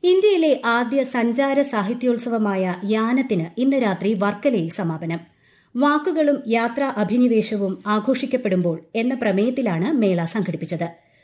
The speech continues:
കൂടുതൽ വിവരങ്ങളുമായി ആകാശവാണി തിരുവനന്തപുരം ജില്ലാ പ്രതിനിധി രജു കോലിയക്കോട്.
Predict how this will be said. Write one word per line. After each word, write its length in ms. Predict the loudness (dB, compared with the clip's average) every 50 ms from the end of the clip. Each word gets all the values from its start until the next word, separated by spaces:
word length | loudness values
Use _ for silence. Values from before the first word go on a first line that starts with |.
| _ _
കൂടുതൽ 340 | 0 2 2 4 4 2 2
വിവരങ്ങളുമായി 580 | 2 0 0 0 2 2 2 2 2 2 2
ആകാശവാണി 720 | 2 2 0 2 0 -2 -2 0 -2 0 0 2 2 2 2
തിരുവനന്തപുരം 720 | 0 0 0 2 2 2 2 2 2 2 2 2 2 0
ജില്ലാ 240 | 0 0 0 0
പ്രതിനിധി 580 | 0 -2 -2 -2 0 0 0 -2 0 -2 0 2
രജു 260 | 2 0 0 0 -2
കോലിയക്കോട്. 760 | -4 -4 -2 -2 -2 -2 -2 -4 -4 -4 -6 -6 -6 -10 _